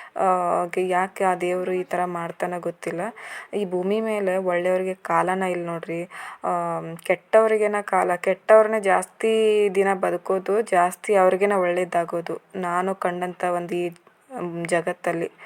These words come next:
So ಸಿಂಪಲ್ಲಾಗಿ ಮಾಡಿದ್ವಿ. ನಮ್ಮ ಚಿನ್ನು ಕೈ ಮುಗಿಯಾಕತ್ತಾನ. So ಏನ್ ಹೇಳ್ಬೇಕಂತನ ಗೊತ್ತಾಗ್ವತ್ ನನಗೆ, ಯಾಕಂದ್ರೆ ಪ್ರತಿ ವರ್ಷನೂ ನಂಗೆ ಭಾಳ ಅಂದ್ರೆ ಭಾಳ ಬೇಜಾರಾಗ್ತೈತಿ ಈ ಒಂದು ವಿಡಿಯೋ ಮಾಡ್ಬೇಕಾದ್ರೆ,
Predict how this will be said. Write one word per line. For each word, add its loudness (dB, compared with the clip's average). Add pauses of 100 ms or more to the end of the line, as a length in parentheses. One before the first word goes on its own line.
(680)
So -2 (640)
ಸಿಂಪಲ್ಲಾಗಿ 0
ಮಾಡಿದ್ವಿ. -4 (160)
ನಮ್ಮ -8
ಚಿನ್ನು -8
ಕೈ -6
ಮುಗಿಯಾಕತ್ತಾನ. -6 (760)
So -2 (800)
ಏನ್ 0
ಹೇಳ್ಬೇಕಂತನ 2
ಗೊತ್ತಾಗ್ವತ್ -2
ನನಗೆ, -4
ಯಾಕಂದ್ರೆ -4
ಪ್ರತಿ -2
ವರ್ಷನೂ 2
ನಂಗೆ -2
ಭಾಳ 4
ಅಂದ್ರೆ 0
ಭಾಳ 0
ಬೇಜಾರಾಗ್ತೈತಿ -4
ಈ -2
ಒಂದು -2
ವಿಡಿಯೋ -4
ಮಾಡ್ಬೇಕಾದ್ರೆ, -4